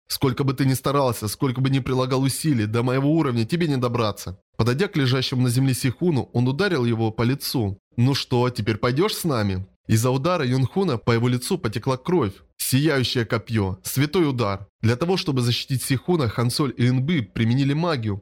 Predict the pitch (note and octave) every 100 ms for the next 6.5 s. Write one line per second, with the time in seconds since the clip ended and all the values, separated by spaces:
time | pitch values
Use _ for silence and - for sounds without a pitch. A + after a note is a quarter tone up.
0 | - - A#2+ B2 D3+ G#3+ G3+ C3 B2+ C3
1 | B2+ A#2+ B2+ - A#2 - D#3 - A#2 A2+
2 | C3 - C#3 C#3 - F#3+ B2+ - A#2 A2+
3 | G#2+ D#3+ F3+ F3 D3+ A#2+ B2 A#2+ A#2 A#2
4 | - A2 G2+ G2 - _ - - D#3+ B2+
5 | E3+ C#3 A#2+ C3+ D3 D#3 C3 G#3+ C3 -
6 | - C3 - G2+